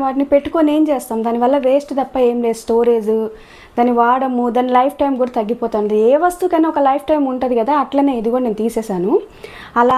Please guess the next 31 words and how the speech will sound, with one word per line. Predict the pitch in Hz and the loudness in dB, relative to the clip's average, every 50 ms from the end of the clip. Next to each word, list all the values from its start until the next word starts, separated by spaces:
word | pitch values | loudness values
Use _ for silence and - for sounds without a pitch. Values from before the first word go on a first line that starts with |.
| 254 | 0
అనమాట. | 240 226 208 208 202 196 226 254 349 - - - - - - - 247 | -2 -2 -4 -4 -4 -4 -4 -4 -6 -6 -10 -20 -20 -20 -10 -2 0
అలా | 247 254 262 262 269 | 2 2 2 0 0
తీసేసి | 302 302 311 320 339 302 294 294 - 381 466 494 494 - 269 233 | 0 0 0 2 2 2 2 2 0 0 0 -2 -4 -4 -2 0
అది | 233 240 247 247 240 240 | 2 2 2 2 0 0
అన్నీ | 254 277 330 302 269 | 0 0 2 2 0
వచ్చేసి | 247 254 - 320 330 - 269 254 | 0 0 -2 0 0 0 -2 0
ఈ | 240 247 226 | 2 2 2
ఐటమ్ | 226 220 - 254 247 240 | 2 0 -2 -2 -2 -2
కొనుక్కొచ్చాను | 220 214 - 220 214 - - 247 208 208 | -2 -2 -2 -2 -2 -2 -2 0 2 2
నేను. | 202 202 220 285 392 - - - - - - - - 277 | 2 0 0 -2 -4 -4 -8 -20 -20 -20 -8 -2 0 2
ఇది | 262 277 240 | 2 4 4
కొన్నాను, | 254 254 277 311 330 320 311 294 277 277 262 254 | 2 2 4 2 2 2 0 -2 -4 -4 -2 0
ఇదైతే | 226 285 294 302 311 330 269 269 | 2 2 2 2 0 -2 0 0
బాగుంది, | 269 269 269 277 294 330 320 311 | 0 0 2 0 -2 -2 0 0
క్వాలిటీ | 269 254 262 294 285 294 269 240 | 0 2 0 0 -2 -2 -2 0
బాగుంది, | 254 254 254 262 269 285 302 233 226 | 0 0 0 0 -2 -2 -2 -2 -2
బాగానే | 220 233 247 254 254 233 | -4 -2 -2 -2 -2 -2
ఉంది. | 233 254 254 226 | -2 -2 0 0
దీని | 262 254 240 240 | 0 0 4 4
రేటు | 262 294 320 320 349 311 | 4 4 4 2 0 -2
అయితే | - - 302 302 - | 0 -2 -4 -2 -2
చెప్తే | 269 - - - 285 285 - | -6 -4 0 -2 -2 0 0
షాకు. | 240 233 247 247 - 208 202 240 349 480 - - - - - - - - - 247 262 | 0 0 0 -2 -2 -2 -2 -2 -2 -4 -8 -18 -20 -20 -20 -20 -18 -8 -2 0 0
మొత్తం | 277 269 - 370 359 359 359 | 0 2 2 2 2 2 4
పన్నెండు | 330 294 311 339 320 320 | 2 2 2 2 2 2
వందలు | 311 302 320 320 302 | 2 2 2 2 0
వచ్చింది | - - 262 208 196 196 | 0 -2 -4 -2 -2 -2
నాది, | 180 175 175 185 - 208 - - | -2 -4 -6 -8 -12 -8 0 2
పన్నెండు | 269 269 302 330 330 320 | 2 4 4 2 2 2
వందలు | 294 294 311 320 311 | 2 0 2 2 0
వచ్చింది. | 262 - - 226 190 185 226 | 0 -2 -4 -4 -2 -2 0